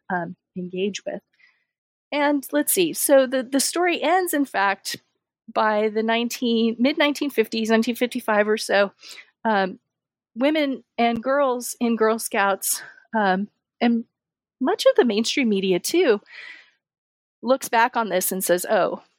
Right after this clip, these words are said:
that was a mistake," that, um, people end up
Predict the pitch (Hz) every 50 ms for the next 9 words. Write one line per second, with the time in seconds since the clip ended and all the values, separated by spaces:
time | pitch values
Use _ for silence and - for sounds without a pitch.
0 | - - 214 208 - 190 185 170 - - - _ _ _ _ - 196 202 202 196
1 | 185 180 180 180 185 - - - - - - 196 180 180 - - - 440 440 -
2 | - - - - - - - _ - 220 208 196 185 185 185 - _ _ _ _
3 | _ _ _ _ _ - 214 202 190 180 175 175 185 202 _ _ _ _ _ _
4 | _ _ _ _ _ _ - 254 240 233 220 - 214 202 190 196